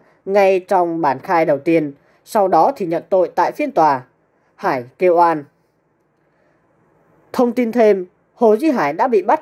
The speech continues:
sau hơn hai tháng xảy ra án mạng. Từ đó tới khi diễn ra phiên sơ thẩm, gia đình Hải không hề biết Hải phạm tội gì, không được gặp và trao đổi, vân vân. Tại tòa sơ thẩm,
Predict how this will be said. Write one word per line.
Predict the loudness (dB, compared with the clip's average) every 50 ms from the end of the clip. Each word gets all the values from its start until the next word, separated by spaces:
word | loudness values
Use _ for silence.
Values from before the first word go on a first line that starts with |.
| -4 _
sau | _ -10 -4 0 0 2 2
hơn | 2 2 2 0 0 -4
hai | -4 -4 -4 -4
tháng | -4 -4 -4 -4 -4 -6 -8 -8
xảy | -6 -6 -4 -2
ra | 0 -2 -2
án | -2 -4 -6 -4
mạng. | -4 -4 -4 -6 -8 _ _ _ _ _ _ _ _ _ _ _ _ 2
Từ | 2 4
đó | 4 4 2 0 0
tới | 0 -2 -2
khi | -2 -2 -4 -6 -4
diễn | -4 -6 -6 -4 -2
ra | -2 0 0 0
phiên | 0 -2 -2 -2 -2 -2
sơ | -2 -4 -4 -2
thẩm, | 0 -2 -2 -2 -6 _ _ _ _ _ _ -6
gia | -2 0 0 2
đình | 2 0 0 -2
Hải | -2 -2 -4 -4
không | -4 -4 -4 -2
hề | -2 -2 -2 -2
biết | -2 -6 -6 -6
Hải | -6 -4 -4 -2 -2 -4
phạm | -6 -4 -4 -4 -4 -2
tội | 0 0 0 2
gì, | 2 2 2 2 0 -6 _ _ _ _ _ _ _ _ _
không | -2 -2 0 2
được | 2 2 2
gặp | 2 -2 -2 -2 _ _
và | -6 -4 -4
trao | 0 0 0 2
đổi, | 2 2 0 -2 -4 -10 _ _ _ _ _ _ _ _ _ _ _ _ _ _ _ _ _ _ -6
vân | -2 -2 0 2
vân. | 2 0 0 0 -4 -10 _ _ _ _ _ _ _ _ _ _ _ _ _ _ _ _ -4
Tại | -2 0 0 0
tòa | 0 0 0 0 0
sơ | 2 2 2 2
thẩm, | 4 2 -2 -2 -4